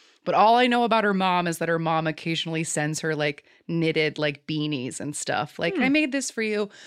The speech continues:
Speaker 1: So I feel like she's closer to her dad than she is her mom, but, like, her parents are divorced, and that's important.
Speaker 2: Fair.
Speaker 1: So her dad was, I think, like, the person who was spearheading her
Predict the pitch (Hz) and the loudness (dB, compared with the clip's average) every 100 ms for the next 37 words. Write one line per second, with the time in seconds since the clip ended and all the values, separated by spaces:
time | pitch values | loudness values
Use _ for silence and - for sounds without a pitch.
0 | - - 202 196 - 214 220 214 247 220 | -14 -4 0 0 2 4 4 2 -2 -2
1 | 208 190 190 180 180 175 165 160 165 156 | -2 -2 -2 -4 -4 -2 0 0 -2 -4
2 | 170 156 160 147 147 147 165 - - 202 | -6 -4 -4 -2 -2 -2 -2 -2 -2 2
3 | 214 208 202 175 156 - 139 - - 165 | 2 2 0 -2 -4 -6 -8 -10 -6 -2
4 | 160 151 - - _ _ - 156 139 90 | 0 -2 -4 -12 _ _ -14 -10 -4 -4
5 | - - - - _ - _ 185 233 233 | -6 -10 -10 -12 _ -20 _ 2 6 6
6 | 247 208 220 214 202 196 190 180 175 180 | 4 4 4 4 2 2 0 0 0 0
7 | 165 160 - 156 156 - - _ _ _ | -2 -4 -2 0 -2 -6 -20 _ _ _
8 | - 170 175 160 180 165 156 - 151 147 | -8 0 0 2 0 0 0 -2 -2 0
9 | 143 139 143 117 90 104 | 0 -2 -4 -2 -2 -4